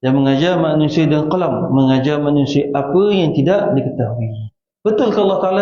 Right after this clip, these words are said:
ajar kita dengan kalam? Kalam ni maksudnya pen. Betul ke Allah Ta'ala ajar kita dengan kalam? Itu semua bahasa kiasan. Allah Ta'ala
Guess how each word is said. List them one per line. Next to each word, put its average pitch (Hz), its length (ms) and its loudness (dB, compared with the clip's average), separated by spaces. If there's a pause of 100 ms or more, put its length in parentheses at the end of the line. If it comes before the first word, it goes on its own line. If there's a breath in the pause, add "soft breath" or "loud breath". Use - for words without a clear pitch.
(120)
ajar 190 160 0
kita 190 240 0
dengan 196 240 0
kalam? 196 260 0 (2750)
Kalam 147 320 0
ni 196 80 0
maksudnya 165 400 0
pen. - 400 -4 (1400)
Betul 202 300 0
ke 202 80 0
Allah 196 240 2
Ta'ala 190 240 0
ajar 175 480 0
kita 170 240 2
dengan 175 240 2
kalam? 165 240 -2 (1800)
Itu 143 240 0
semua 160 240 2
bahasa 139 320 -2
kiasan. 110 640 -4 (400)
Allah 151 320 -2
Ta'ala 165 260 0